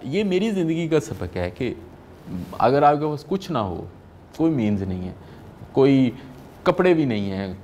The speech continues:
कोई ऐसी चीज़ नहीं है, ख्वाहिश भी वैसे नहीं थी, लेकिन तो अगर आप, मैं इस सफ़र पे चलें तो आप कहीं पहुंच सकते हैं, ठीक है। दूसरा जो स्टेप आया ना, जो आप स्टेप की बात की, वो ये आया कि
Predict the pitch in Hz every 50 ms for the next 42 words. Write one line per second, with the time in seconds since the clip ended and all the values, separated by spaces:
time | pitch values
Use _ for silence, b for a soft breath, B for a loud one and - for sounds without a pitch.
0 | - - - 135 131 127 120 113 101 - 113 120 - - 123 - 120 117 113 104
1 | 107 104 101 101 95 - - 180 190 220 240 240 254 254 233 214 170 151 175 135
2 | 117 113 104 - 185 208 190 151 143 165 170 165 156 B B B B B B B
3 | B B - - 170 175 - - - 151 160 170 202 220 214 214 214 208 180 117
4 | - - - - - - - - - - - 127 117 113 131 147 165 180 - -
5 | - - - - - - - 180 208 - - - - - 175 156 - 196 185 185
6 | 190 180 - 160 139 151 175 180 196 - - - 143 - 151 - 170 175 175 -
7 | - 123 127 123 107 - - - - - - - - - - - - - - -
8 | - - - - - - - - - - - - - - - - - - - -
9 | - 165 - - - 127 117 160 214 214 214 262 269 269 247 254 240 - - 196
10 | 185 - 170 151 156 165 170 165 156 147 143 147 - - - - 156 151 - -
11 | 127 98 92 87 - - - 120 120 120 147 214 262 262 233 240 214 165 151 151
12 | 165 180 185